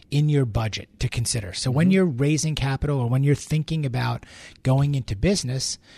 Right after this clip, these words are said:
Speaker 1: and you look at all of your costs, don't wait till the very end to think about what your insurance is going to cost in there. Factor that in
Speaker 2: Yeah.
Speaker 1: up front.
Speaker 2: It's all too often an afterthought,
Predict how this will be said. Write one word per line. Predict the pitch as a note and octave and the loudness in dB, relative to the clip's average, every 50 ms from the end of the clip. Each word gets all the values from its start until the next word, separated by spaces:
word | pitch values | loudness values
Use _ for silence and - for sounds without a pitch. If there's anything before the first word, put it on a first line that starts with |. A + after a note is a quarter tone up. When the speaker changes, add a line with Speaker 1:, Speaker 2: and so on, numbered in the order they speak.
| - - - | -20 -10 -6
Speaker 1:
and | C3 C3 | -2 0
you | C3+ | 4
look | C3+ D3+ - - | 4 4 4 4
at | - - | 2 -2
all | - C3 C3+ C3+ C#3+ C#3+ | 0 -2 -2 0 0 -2
of | D3 B2 B2 | -2 -2 -2
your | C3 A#2+ | -4 -4
costs, | - - - - A#3 A3+ E3 D3+ C3 - - - - - - - - - B2 | -4 -4 -2 -2 0 2 2 0 0 -2 -6 -8 -12 -14 -18 -16 -12 -10 -4
don't | - D#3+ F3 G#3+ A#3 - - | 0 0 0 0 0 -2 -6
wait | C#3+ B2 C#3 C#3 B2+ F2+ D#2+ - - - - - _ _ _ _ _ _ _ - _ | -2 0 2 2 2 0 -2 -6 -10 -12 -12 -14 _ _ _ _ _ _ _ -14 _
till | - D3+ D#3 | 4 4 4
the | C#3 C#3 | 6 4
very | A#2 B2 C#3+ C#3+ D3+ D3 C#3 C3+ | 4 4 6 6 6 6 6 4
end | B2+ B2 C3 D3+ F#3 G3 F#3 - _ _ _ _ _ _ _ _ _ | 4 2 2 2 2 2 2 -2 _ _ _ _ _ _ _ _ _
to | - D3 | -4 -4
think | - - E3 D#3+ D3 | 0 2 2 2 2
about | E3 D3 D3 C#3 C3+ C3+ | 2 0 0 -2 -2 -2
what | B2+ B2+ C#3 C#3 - | -2 -2 -2 0 2
your | C#3+ C#3 C3 | 2 2 2
insurance | B2+ B2 - - C3+ C3+ C3 C3 B2+ - - | 2 0 0 -2 -2 -2 0 -2 -2 -2 -4
is | B2+ A2 - | -4 -4 -2
going | B2+ A#2+ A#2 A#2 A#2 A2+ A2+ A2 - - - - - _ _ | 0 2 2 2 2 2 0 -2 -4 -8 -14 -20 -20 _ _
to | - A#2+ | -4 -2
cost | - - B2 A2+ - - - - - - - _ _ _ _ _ _ - - _ - | 0 0 0 0 0 -2 -4 -4 -6 -6 -10 _ _ _ _ _ _ -20 -20 _ -2
in | B2+ B2+ B2+ | 0 2 2
there. | A#2+ G#2+ F#2+ F2+ - - _ - - - _ | 2 2 0 -4 -8 -12 _ -20 -20 -20 _
Factor | - - - - - D#3+ D#3+ F3 E3+ - F3+ E3+ D3+ | -18 -18 -6 -2 -2 0 0 -2 -2 -2 -2 0 2
that | D3+ C#3+ C#3 | 2 2 2
in | C3+ C3 B2+ | 0 0 0
Speaker 2:
Yeah. | A#2+ | -2
Speaker 1:
up | - - | -4 -6
front. | - - G#2+ - - - - | -8 -10 -10 -10 -10 -6 -4
Speaker 2:
It's | C#3 - D3 | -2 0 2
all | D3 F3+ | 4 4
too | F3 - F3+ - | 4 4 2 2
often | - G#2+ A2 G#2+ - - F#2+ | 2 0 -2 -4 -4 -6 -8
an | F2 F2 F2+ | -8 -10 -10
afterthought, | - F#2+ F#2+ - - C#2+ C2+ - - - - - - | -10 -10 -12 -12 -14 -16 -18 -16 -16 -16 -16 -16 -18